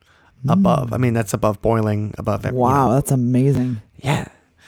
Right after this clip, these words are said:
Speaker 2: They survive radiation, boiling liquids. Um, they can s-, they can survive to six times the pressure of the deepest part of the ocean, and even in the vacuum of space. So,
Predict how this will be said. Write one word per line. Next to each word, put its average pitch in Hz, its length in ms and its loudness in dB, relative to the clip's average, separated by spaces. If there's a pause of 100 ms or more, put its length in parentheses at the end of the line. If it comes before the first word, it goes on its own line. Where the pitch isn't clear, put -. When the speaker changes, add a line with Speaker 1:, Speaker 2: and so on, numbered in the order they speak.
(160)
Speaker 2:
They 131 100 -4
survive 113 400 0
radiation, 123 560 0
boiling 135 340 -2
liquids. 131 680 -4 (760)
Um, 92 460 -6 (680)
they 131 160 6
can 131 320 -2
s-, - 240 -8
they 143 100 -2
can 131 140 -2
survive 135 300 -2
to - 80 -10
six - 420 -2
times 147 360 0
the 131 60 -2
pressure - 380 0
of 139 60 4
the 123 80 0
deepest 123 360 -4
part 131 160 2
of 110 60 -4
the 117 120 2
ocean, 151 360 0 (460)
and 139 140 -2
even 170 260 2
in 147 60 2
the 135 60 4
vacuum 120 380 0
of 101 60 -8
space. - 420 -10 (1160)
So, 135 400 0